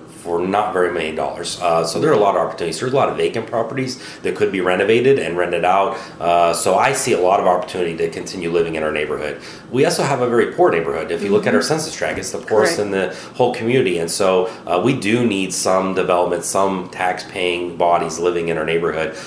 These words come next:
Speaker 1: Uh, and so developments that attract someone that maybe has a little bit of wealth or even middle class, we welcome that into our neighborhood,
Speaker 2: Mm-hmm.
Speaker 1: uh, because I think that o-, helps o-, elevate the entire neighborhood.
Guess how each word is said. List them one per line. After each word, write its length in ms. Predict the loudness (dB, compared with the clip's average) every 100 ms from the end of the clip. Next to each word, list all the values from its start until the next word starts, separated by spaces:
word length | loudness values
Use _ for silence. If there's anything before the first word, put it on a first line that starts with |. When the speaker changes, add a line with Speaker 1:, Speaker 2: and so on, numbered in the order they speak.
| -6
Speaker 1:
Uh, 220 | 0 0 0
and 120 | -2
so 260 | 0 0
developments 520 | 2 2 2 2 0 0
that 120 | -2
attract 380 | -2 0 -2 0
someone 380 | -2 0 0 0
that 120 | -4
maybe 260 | -4 -4 -2
has 240 | -2 -2
a 40 | -2
little 180 | -2
bit 120 | -2 -2
of 100 | 2
wealth 520 | 2 2 0 -10 -2
or 100 | 0
even 240 | 0 2
middle 220 | 2 2
class, 360 | 2 0 0 -2
we 120 | -2
welcome 340 | 0 0 0 -2
that 240 | -2 -2
into 180 | -2 0
our 120 | 0
neighborhood, 480 | -2 -4 -2 -2 -4
Speaker 2:
Mm-hmm. 240 | -8 -6
Speaker 1:
uh, 160 | -4 -2
because 320 | -4 -4 -4
I 60 | -2
think 180 | -2 0
that 180 | 0 0
o-, 160 | -4
helps 260 | -2 -4 -4
o-, 420 | -10 -12 -8 -6 -2
elevate 420 | 0 0 0 -2
the 100 | -6
entire 380 | -6 -4 -2 -2
neighborhood. 520 | -2 -4 -4 -6